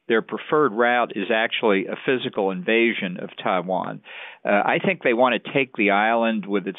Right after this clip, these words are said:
productive capabilities, uh, in, in, in full tilt. They don't want to take over a heap of smoking rubble. Uh, they've seen what's happened to Russia in Ukraine, where the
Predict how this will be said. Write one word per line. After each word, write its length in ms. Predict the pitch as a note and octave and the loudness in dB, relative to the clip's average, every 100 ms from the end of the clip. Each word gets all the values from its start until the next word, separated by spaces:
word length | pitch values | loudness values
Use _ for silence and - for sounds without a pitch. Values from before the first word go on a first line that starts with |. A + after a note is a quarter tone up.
| - | -4
productive 460 | G#2+ A#2+ - A#2 G2+ | 0 0 0 -4 -4
capabilities, 800 | - A2+ G2+ F#2+ A2+ A2+ G#2 G#2 - - | -2 -4 -4 0 4 4 2 -2 -4 -2
uh, 320 | G2 F#2+ F#2+ | 0 2 2
in, 280 | F#2+ G2 G2 G2 | 0 -2 -6 -6
in, 240 | G2 F#2 - - | -8 -8 -12 -10
in 180 | G2+ F#2 - | -10 -6 0
full 200 | B2 G2+ - | 0 0 0
tilt. 280 | C3+ C3+ - - - - | 0 0 -2 -18 -14 -2
They 80 | G#2+ | 0
don't 300 | G2 A#2+ A#2 | 2 2 2
want 160 | A2+ | 2
to 140 | G#2 - | 0 0
take 180 | A2+ - | -2 2
over 380 | G#2+ G2+ G#2 G2 | 2 2 0 -2
a 40 | |
heap 300 | - A#2+ - | -2 -4 -6
of 80 | F2+ - | -10 -6
smoking 400 | - A2+ G#2+ F#2 | 0 0 -2 -6
rubble. 480 | F#2 G#2+ A2 B2 B2 - - - - | 0 2 4 2 0 -6 -20 -12 -2
Uh, 180 | G2 - | -2 2
they've 160 | G#2 - - | 0 0 -2
seen 200 | C#3+ C3 | -2 2
what's 220 | A2 G2+ | 0 0
happened 440 | A#2+ A2+ A2 G2+ | -2 -2 -2 -4
to 100 | F#2+ | -4
Russia 420 | F2+ G#2+ A2 - G#2+ | 0 2 2 -2 -4
in 200 | G#2 G2 | -4 -2
Ukraine, 640 | A#2 B2+ - B2 A#2+ A2+ | 0 0 0 0 0 -2
where 160 | G2 G2 | -4 -4
the 160 | G#2 | -4